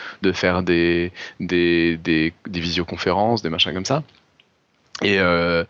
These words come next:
et finalement, je trouve que c'est exactement ce que tu dis. Ça, ça pose la question. C'est-à-dire que soit on considère que, euh, OK, on peut faire ce genre de choses et que finalement, ben, on n'y perd pas et que, euh, très bien, faisons ça. Soit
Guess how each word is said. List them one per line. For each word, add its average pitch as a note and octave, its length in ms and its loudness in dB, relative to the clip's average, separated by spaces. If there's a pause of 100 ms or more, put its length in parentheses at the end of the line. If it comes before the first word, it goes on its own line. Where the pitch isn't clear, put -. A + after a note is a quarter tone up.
(380)
et - 80 0
finalement, G#2 360 0
je C3+ 80 -6
trouve G2+ 120 -12
que - 100 -4
c'est - 140 -4
exactement A2+ 340 -4
ce A2+ 60 -10
que A2+ 80 -8
tu - 100 -10
dis. A2+ 120 -6
Ça, G#2 180 -2
ça - 180 -6
pose B2+ 240 -2
la A#2+ 100 0
question. B2+ 480 -2 (280)
C'est-à-dire - 200 -2
que - 80 -6
soit D#3+ 480 0
on A#2 60 -2
considère A#2 580 -2
que, G2+ 400 0
euh, E2 460 0
OK, G2+ 240 -4
on C#3+ 100 -2
peut C#3+ 180 -6
faire G#2 180 -4
ce - 120 -8
genre F#2 140 -2
de F2 80 -4
choses A#2+ 300 -2
et F2+ 40 -2
que F#2 120 -6
finalement, F#2+ 480 -2
ben, D#2 460 2 (300)
on F#2 80 -2
n'y F#2 120 -2
perd E2+ 220 -2
pas - 360 -4 (160)
et E2+ 220 -6
que, - 160 -8
euh, E2+ 400 -2
très - 160 -10
bien, D#2+ 220 -6
faisons E2+ 260 -10
ça. G#2+ 240 -2 (480)
Soit C#3 400 -2